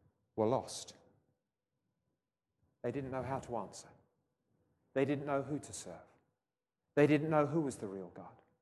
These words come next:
They didn't know which way to turn. They didn't know what to think.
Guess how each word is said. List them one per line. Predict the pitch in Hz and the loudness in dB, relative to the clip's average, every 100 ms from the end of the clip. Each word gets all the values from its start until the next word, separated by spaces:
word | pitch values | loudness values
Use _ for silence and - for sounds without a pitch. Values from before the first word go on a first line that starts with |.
| _ _ _ _ | _ _ _ _
They | - 156 | 8 10
didn't | 160 165 | 10 8
know | 156 | 6
which | 151 156 - | 6 2 -2
way | 107 | -6
to | 95 | -6
turn. | - 98 90 - _ _ _ _ _ _ | -14 -14 -16 -18 _ _ _ _ _ _
They | 160 156 | 8 10
didn't | 160 | 8
know | 160 151 | 6 6
what | 170 - | 6 2
to | 147 | -6
think. | - 95 - - | -10 -16 -18 -20